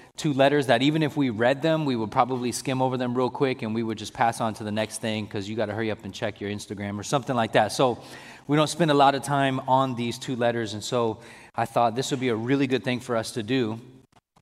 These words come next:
is to look at these two letters and to see what the Lord has for us. Today, what we're gonna see in cer-,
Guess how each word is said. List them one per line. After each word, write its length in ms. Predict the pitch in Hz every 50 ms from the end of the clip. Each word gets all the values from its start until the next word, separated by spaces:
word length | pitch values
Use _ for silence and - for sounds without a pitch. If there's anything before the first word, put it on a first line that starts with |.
| - -
is 100 | 104 -
to 120 | - 127 117
look 180 | 127 135 135
at 80 | 135 117
these 160 | 131 120 -
two 180 | - - 131 113
letters 380 | 120 120 120 117 113 104 -
and 100 | 107 101
to 60 | 104
see 200 | - - - 131
what 140 | 120 117 113
the 80 | - 110
Lord 220 | 107 110 107 95
has 240 | 92 107 107 110 -
for 180 | - - 107 98
us. 240 | 98 95 - - - - - - - - - _
Today, 280 | - - 139 147 165 190
what 160 | 202 202 180
we're 80 | 165 156
gonna 160 | 156 151 135
see 180 | - - 151 143
in 100 | 135 127
cer-, 280 | - - 147 143 135